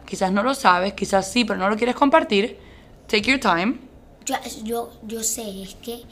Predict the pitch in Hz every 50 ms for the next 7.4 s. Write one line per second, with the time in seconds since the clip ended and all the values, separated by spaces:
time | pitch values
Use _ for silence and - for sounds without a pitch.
0 | - - - 185 170 147 147 151 139 123 - - - 240 226 220 214 214 220 220
1 | - - - 220 214 208 - - - 233 226 220 - 302 311 285 254 220 208 -
2 | 226 214 202 196 190 - - - - - - - - - 214 233 247 226 - 302
3 | 247 - - 240 233 220 208 226 226 220 196 196 - - 214 208 214 - - -
4 | - - - - 226 - - 220 214 220 226 240 254 254 - 247 220 214 214 202
5 | - 220 208 196 - - 233 220 208 208 214 214 208 214 208 202 202 196 180 185
6 | - - 262 247 240 214 202 202 208 202 214 - - - - - - 160 160 165
7 | 185 185 220 220 214 214 151